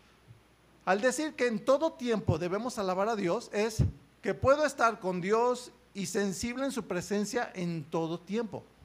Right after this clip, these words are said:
A diferencia de que la gente que no tiene a Dios, pues, están en sus cosas, ¿no? Pero usted puede estar trabajando, preparando de comer y estar conectado con Dios. Amén. Aún si está viendo,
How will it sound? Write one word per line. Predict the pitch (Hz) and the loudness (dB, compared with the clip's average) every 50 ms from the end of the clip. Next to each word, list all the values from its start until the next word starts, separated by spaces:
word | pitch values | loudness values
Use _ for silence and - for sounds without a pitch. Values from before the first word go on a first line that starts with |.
| - - - - | -20 -20 -8 -2
A | 175 196 | 0 0
diferencia | 196 214 208 - - 208 202 202 208 208 208 202 220 233 233 | 0 0 -2 -4 -2 -2 0 0 0 0 -2 -2 -2 -2 -2
de | 220 196 - | -2 -4 -6
que | - - 170 160 143 - - - - - | -8 -8 -8 -8 -8 -10 -12 -20 -10 -4
la | 165 180 170 | -2 -2 -2
gente | 175 - 196 202 196 269 | 0 -2 -4 -2 -4 -6
que | - 185 185 | -6 -4 -4
no | 185 202 | -4 -4
tiene | 196 202 208 208 214 220 | -4 -4 -4 -4 -2 -2
a | 214 202 | -2 0
Dios, | 196 202 214 202 | 0 0 0 -2
pues, | - - 175 160 - - - _ - | -4 -6 -6 -6 -6 -10 -18 _ -14
están | - 165 - - 233 254 254 247 - | -14 -10 -6 -4 -4 -4 -4 -6 -10
en | - 233 214 202 | -6 -6 -6 -4
sus | - 190 160 | -4 -8 -6
cosas, | - 233 233 214 170 147 131 | -4 -4 -4 -2 -4 -6 -6
¿no? | 147 185 214 - - - - - - - - | -6 -6 -8 -10 -14 -20 -20 -20 -20 -12 -2
Pero | - 190 202 | -2 0 0
usted | 202 - 254 247 | 0 -2 -2 0
puede | - 269 262 262 | 2 2 0 0
estar | 262 - 247 220 | 0 -2 -4 -4
trabajando, | - 220 190 156 143 127 - - 180 190 190 196 196 190 190 185 185 | -2 -4 -4 -4 -4 -6 -2 0 0 0 0 -2 -4 -6 -6 -4 -4
preparando | 180 170 - - 170 156 156 160 160 160 156 151 147 139 120 - - - - - | -6 -6 -4 -2 -2 0 0 -2 -4 -2 -4 -2 -2 -2 -4 -8 -12 -20 -18 -6
de | - 160 160 | -6 -6 -4
comer | 160 151 143 135 147 175 185 190 196 196 202 - - - - | -4 -4 -4 -4 -4 -4 -4 -2 -2 -4 -4 -6 -10 -18 -12
y | - 196 196 | -8 -6 -6
estar | 185 - - 220 214 226 233 - - - - _ _ _ _ _ _ _ _ _ _ _ _ _ _ _ _ - | -6 -2 0 0 0 0 0 -4 -8 -14 -16 _ _ _ _ _ _ _ _ _ _ _ _ _ _ _ _ -2
conectado | - 175 170 170 170 - 180 170 160 | 0 0 0 0 -4 -4 -4 -4 -4
con | - 143 123 | -8 -12 -14
Dios. | 120 117 - - - - _ _ _ _ _ _ _ _ _ _ _ _ _ _ _ _ _ _ | -14 -18 -20 -20 -20 -20 _ _ _ _ _ _ _ _ _ _ _ _ _ _ _ _ _ _
Amén. | - 139 143 160 185 220 220 - - - - - | -8 -6 -4 -2 -2 -4 -4 -8 -14 -18 -8 0
Aún | 165 185 233 262 | 2 2 2 2
si | - 226 | 0 -6
está | 190 147 - 220 | -4 0 2 2
viendo, | 220 226 220 226 220 226 220 208 190 175 151 - | 2 2 0 2 4 4 6 6 4 4 2 0